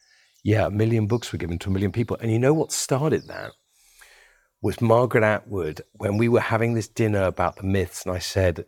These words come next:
"That was a beautiful gift, you agreeing to retell a myth for the myth series." She said, "I was glad you asked me, I would have done it.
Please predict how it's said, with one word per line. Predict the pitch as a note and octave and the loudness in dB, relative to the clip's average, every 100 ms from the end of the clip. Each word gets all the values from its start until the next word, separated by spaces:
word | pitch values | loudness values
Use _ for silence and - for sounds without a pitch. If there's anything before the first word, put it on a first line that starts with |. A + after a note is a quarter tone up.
| _ | _
"That | G2+ F#2+ | -4 -4
was | G#2 G2 | -6 -10
a | |
beautiful | - G2 G#2+ G2+ - F#2 F2+ - _ _ _ - | -2 0 2 0 -2 -2 -2 -10 _ _ _ 0
gift, | A#2+ F#2+ - - - _ | 2 2 -6 -16 -18 _
you | G#2 G#2+ F#2 - _ - | 0 2 0 -8 _ -4
agreeing | G2 A2 G#2 | 0 2 0
to | G2 | -2
retell | G2 G#2 G2+ - G2+ | -2 0 0 -2 -2
a | |
myth | F#2+ G2 | -2 -6
for | - F#2+ | -8 -6
the | |
myth | G2 A#2 | -2 -2
series." | - F#2+ F2 _ _ _ _ _ | -2 -4 -4 _ _ _ _ _
She | - - | -4 -2
said, | B2 - B2+ G2+ - _ _ _ _ _ _ | 0 2 2 0 -10 _ _ _ _ _ _
"I | G#2 | 4
was | F2+ - | 4 2
glad | - F2+ | 4 4
you | E2+ | 6
asked | G2+ B2 - | 6 6 2
me, | |
I | F#2+ | -2
would | F#2 | -2
have | |
done | F2 A2 | 0 0
it. | - | -2